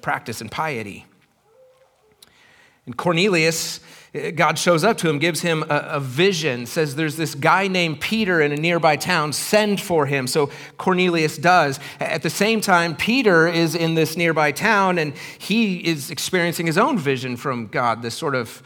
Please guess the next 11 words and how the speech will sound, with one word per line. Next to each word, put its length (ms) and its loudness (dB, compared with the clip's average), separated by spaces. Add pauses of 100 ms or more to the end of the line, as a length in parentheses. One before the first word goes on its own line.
(500)
finds 220 0
himself 360 -2
in, 60 -4
like, 160 -2
a 40 -4
half 280 2
awake, 280 -2
half 240 -6
asleep 500 -6 (160)
revelatory 680 -2
trance, 840 -8